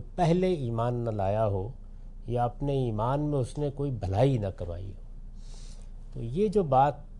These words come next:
ارشاد فرمائی تھی کہ جب اللہ تعالیٰ کی طرف سے یہ معاملہ واضح ہو جاتا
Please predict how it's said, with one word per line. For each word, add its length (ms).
ارشاد 360
فرمائی 400
تھی 240
کہ 280
جب 160
اللہ 340
تعالیٰ 320
کی 160
طرف 260
سے 200
یہ 360
معاملہ 400
واضح 400
ہو 160
جاتا 420